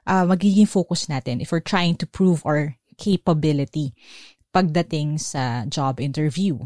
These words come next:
Diyan na papasok yung pagpasok sa ating resume pa lang, they would see a set of skills relevant to the position that you are applying for.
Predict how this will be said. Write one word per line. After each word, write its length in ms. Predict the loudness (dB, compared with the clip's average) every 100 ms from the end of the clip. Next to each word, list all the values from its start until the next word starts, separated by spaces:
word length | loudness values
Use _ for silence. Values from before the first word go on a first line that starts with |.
| -14 _
Diyan 160 | 2 4
na 80 | 4
papasok 640 | 2 2 0 0 -4 0 2
yung 240 | 4 4
pagpasok 480 | 2 0 0 0 -4
sa 240 | -2 -2
ating 240 | 0 -2 4
resume 400 | 4 6 6 6 4
pa 80 |
lang, 320 | 2 4 2 0 -6 -18 -6 2
they 160 | 4
would 160 | 4 2
see 400 | -2 0 0 0
a 80 | -4
set 320 | -2 -2 -2
of 80 | -8
skills 560 | -6 -2 0 2 0 -8 -18 -6
relevant 640 | 2 6 6 6 4 0 0 -4
to 80 |
the 80 | -6
position 560 | -6 -8 -6 -4 -4 -4 -10 _ -12
that 160 | -8 -6
you 160 | -4
are 80 | -4
applying 400 | -4 -2 -2 -4
for. 240 | -8 -12